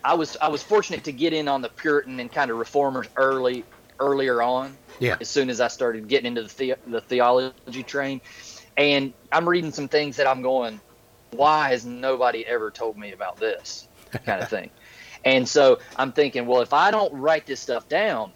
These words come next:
Speaker 1: I'm gonna re-, I'm reading these quotes that are so profound, you know, I mean, my shoes are coming off my feet while I'm reading it,"
Speaker 2: Can I
Speaker 1: type
Speaker 2: ask
Speaker 1: thing.
Speaker 2: you a question?
Speaker 1: Yeah.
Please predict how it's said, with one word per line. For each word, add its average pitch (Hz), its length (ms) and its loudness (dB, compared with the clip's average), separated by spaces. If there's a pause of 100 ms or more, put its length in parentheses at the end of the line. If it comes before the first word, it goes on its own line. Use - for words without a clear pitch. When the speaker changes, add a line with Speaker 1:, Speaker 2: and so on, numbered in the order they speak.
Speaker 1:
I'm 196 200 0
gonna 165 180 0
re-, 135 220 -4
I'm 190 200 -2
reading 170 220 2
these 131 140 -8
quotes 165 340 2
that 120 80 -8
are 107 40 -14
so 135 200 0
profound, 151 580 -2
you 117 100 -6
know, 113 240 -2
I 117 80 -4
mean, 113 180 -10
my 110 80 -8
shoes 185 380 0
are 139 60 2
coming 127 300 0
off 110 200 0
my 98 80 -10
feet 139 420 -2
while 113 160 -2
I'm 110 100 -2
reading 127 280 0
it," - 100 -10 (140)
Speaker 2:
Can - 120 0
I 131 40 4
Speaker 1:
type 143 80 8
Speaker 2:
ask 110 120 4
Speaker 1:
thing. 143 60 2
Speaker 2:
you 131 60 6
a - 40 0
question? 127 500 0 (880)
Speaker 1:
Yeah. 202 240 6